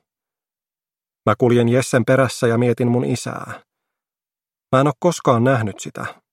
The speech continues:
tai puhunut sen kanssa. En tunne sitä yhtään." Tai kyllä mä tiedän, kuka se on.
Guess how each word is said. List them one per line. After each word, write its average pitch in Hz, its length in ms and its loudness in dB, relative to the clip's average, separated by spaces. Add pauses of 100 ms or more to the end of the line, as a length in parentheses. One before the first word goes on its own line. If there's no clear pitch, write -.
tai 107 180 2
puhunut 117 340 0
sen 117 160 -14
kanssa. - 400 -12 (840)
En 107 120 2
tunne 113 260 2
sitä 117 260 -2
yhtään." - 640 -6 (880)
Tai 113 200 4
kyllä 139 220 4
mä 143 140 2
tiedän, 135 320 4
kuka 143 300 2
se - 160 -10
on. - 220 -10